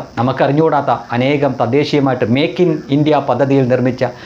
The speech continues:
അനേകം, അനേകം ചെറുതും വലുതുമായിട്ടുള്ള മ-, ആയുധങ്ങൾ നമ്മുടെ കയ്യിലുണ്ട്, പ്രതിരോധ ആയുധങ്ങൾ നമ്മുടെ കയ്യിലുണ്ട്. ഇതൊക്കെ സമ്മതിക്കുമോ? ഇതിനെയൊക്കെ മറികടന്ന് ഇപ്പുറത്ത് വന്നാൽ മാത്രമല്ലേ ഇവർക്ക് ഈ ആണവായുധം ഇവിടെ പ്രയോഗിക്കാൻ പറ്റൂ. "ഞങ്ങളുടെ കയ്യിൽ അതുണ്ടെന്ന് പറഞ്ഞിട്ട് കാര്യമുണ്ടോ? എറിയാൻ അറിയാവുന്നതിൻ്റെ കയ്യിൽ വടി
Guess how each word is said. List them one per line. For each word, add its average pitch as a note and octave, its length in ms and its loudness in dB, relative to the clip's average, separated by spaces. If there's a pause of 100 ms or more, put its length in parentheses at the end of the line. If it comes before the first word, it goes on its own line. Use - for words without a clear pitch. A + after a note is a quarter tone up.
(140)
അനേകം, C3+ 500 0
അനേകം C3 380 2
ചെറുതും B2+ 320 0
വലുതുമായിട്ടുള്ള A#2+ 800 0 (280)
മ-, B2 240 0
ആയുധങ്ങൾ B2+ 480 0
നമ്മുടെ A#2+ 240 0
കയ്യിലുണ്ട്, A#2 400 0
പ്രതിരോധ C3 460 0
ആയുധങ്ങൾ C3 380 2
നമ്മുടെ A#2+ 320 0
കയ്യിലുണ്ട്. A#2 320 0 (240)
ഇതൊക്കെ B2 260 -2
സമ്മതിക്കുമോ? A#2 640 -4 (300)
ഇതിനെയൊക്കെ A#3 340 2
മറികടന്ന് A#3 540 2
ഇപ്പുറത്ത് A#3 280 0
വന്നാൽ A3+ 300 2
മാത്രമല്ലേ A#3+ 500 2
ഇവർക്ക് G#3+ 340 2
ഈ F#3+ 180 -2 (180)
ആണവായുധം D#3 680 2
ഇവിടെ D3+ 180 4
പ്രയോഗിക്കാൻ C#3+ 540 0
പറ്റൂ. A2+ 260 -4 (120)
"ഞങ്ങളുടെ C3 300 -2
കയ്യിൽ C#3+ 260 0
അതുണ്ടെന്ന് D3 440 0
പറഞ്ഞിട്ട് C3 280 -2 (100)
കാര്യമുണ്ടോ? A2 560 -2 (380)
എറിയാൻ D#3+ 440 0
അറിയാവുന്നതിൻ്റെ E3 540 0
കയ്യിൽ D3+ 280 4
വടി C#3+ 340 2